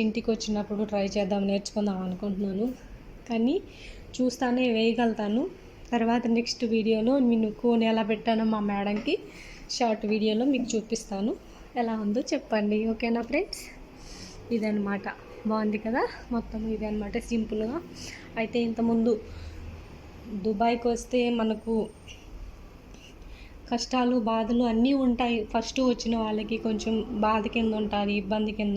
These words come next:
ఉంటుంది. తర్వాత వచ్చినాక నేనైతే ఫస్ట్ టైమ్ వచ్చి త్రీ మంత్ నాకు వర్క్ లేదు, నాకు మెంటల్ ఎక్కిపోయేదన్నమాట. తర్వాత నాకు మంచి ఫ్యామిలీ దొరికారు. ఇప్పుడు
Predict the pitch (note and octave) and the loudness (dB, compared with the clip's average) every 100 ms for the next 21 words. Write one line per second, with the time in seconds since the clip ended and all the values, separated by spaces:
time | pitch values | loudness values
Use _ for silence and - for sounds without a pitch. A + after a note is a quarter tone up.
0 | G3 G3 G3 G#3+ D4 - - - - - | -2 -2 -2 -2 -4 -8 -16 -16 -16 -16
1 | - - A3 A3 A3+ A3+ G#3+ - A3+ A3 | -16 -4 0 2 2 0 0 0 -2 0
2 | A3 A3 G#3+ G#3 A3+ A3+ G#3+ - A3+ A3+ | 0 0 0 0 0 -2 -2 0 0 2
3 | G#3+ A#3 A3 A3 A3 G#3+ G#3 G#3 A3 G#3 | 0 -2 -2 0 2 2 0 2 2 2
4 | G#3+ G#3 G#3 G#3 A3+ A3 G#3 G#3 G#3 G#3 | 0 0 0 0 0 0 2 2 0 0
5 | G#3+ G#3 A3 A3 G#3+ G3+ A3+ A3+ G#3+ G3+ | 0 2 2 0 0 0 2 4 2 2
6 | G3 G3 G3+ A#3+ - - - - - - | 0 -2 -2 -4 -6 -12 -16 -16 -16 -16
7 | - - G#3 A3 G#3+ A3+ A3 A3 G#3+ G#3 | -14 -4 0 0 0 0 -2 0 0 2
8 | G3+ A3 G#3+ G3+ G3+ G3 G3 F#3+ F#3+ F#3 | 0 -2 0 2 2 2 -2 -2 -4 -2
9 | B3 B3+ - - - A3 G#3+ | -4 -6 -12 -12 -6 -4 0